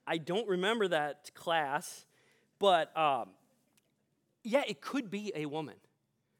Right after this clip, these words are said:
There's thought that it's a, uh, man and a wife.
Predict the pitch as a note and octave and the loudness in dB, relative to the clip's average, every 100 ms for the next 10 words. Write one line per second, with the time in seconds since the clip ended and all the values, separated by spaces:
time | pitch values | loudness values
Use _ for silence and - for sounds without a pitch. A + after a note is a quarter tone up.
0 | _ _ E3+ F3 E3 - F3+ F#3 - G3 | _ _ 0 0 0 2 4 4 4 0
1 | E3 E3+ D#3 - D#3+ D3 C#3+ C#3+ C#3 C3+ | 2 -4 -8 -8 -4 -2 -2 -4 -6 -6
2 | C3+ C3 - C#3 B2+ A#2+ C3 C3 C3+ C3+ | -8 -10 -10 -6 -6 -6 -6 -6 -6 -6
3 | C#3 C3+ A2 G2+ F#3+ D#4+ - | -8 -12 -10 -6 -6 -6 -14